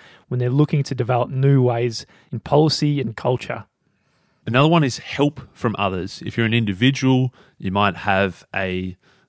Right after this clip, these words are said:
Speaker 2: uh, a partner, a friend, a family member, or a colleague, or some kind of support group. These people can come along and help you through your crisis. Or if you're a nation, you might receive help from other nations, whether that's financial help,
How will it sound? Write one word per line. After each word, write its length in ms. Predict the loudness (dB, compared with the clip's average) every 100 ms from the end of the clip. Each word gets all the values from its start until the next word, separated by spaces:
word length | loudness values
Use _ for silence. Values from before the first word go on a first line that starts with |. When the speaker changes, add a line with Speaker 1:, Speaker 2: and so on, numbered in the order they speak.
| _
Speaker 2:
uh, 260 | -8 -6 -6 -10 _
a 60 | -8
partner, 680 | 2 4 4 2 2 2 -4
a 80 | -16
friend, 480 | -6 2 2 2 0
a 60 |
family 440 | -4 0 0 2 0
member, 500 | 0 0 0 0 -2
or 100 | -6
a 60 | -10
colleague, 640 | -2 0 2 2 0 -4 -18 -18
or 140 | -12 -6
some 180 | -4
kind 160 | -4 -4
of 80 | -6
support 400 | -10 -2 0 0
group. 300 | 0 -2 -4 _ _ -6
These 240 | -4 -2
people 240 | -2 -2 -4
can 140 | -8
come 200 | -6 -4
along 300 | 0 0 -2
and 80 | -6
help 260 | -2 -2 -2
you 40 |
through 220 | -10 -6 -4
your 100 | -4
crisis. 600 | 2 2 2 -4 -10 -16 -20 -10 2
Or 80 | 2
if 100 | 2
you're 140 | 0
a 20 |
nation, 540 | 2 2 0 -4 -8 -14 -20 _
you 100 | -2
might 160 | 0 0
receive 320 | 0 0 0
help 280 | 2 0 0
from 120 | -2
other 200 | 0 0
nations, 420 | -2 -6 -8 -2
whether 100 | -2
that's 240 | -2 -6
financial 540 | -4 -2 2 2 2 0
help, 360 | 2 0 0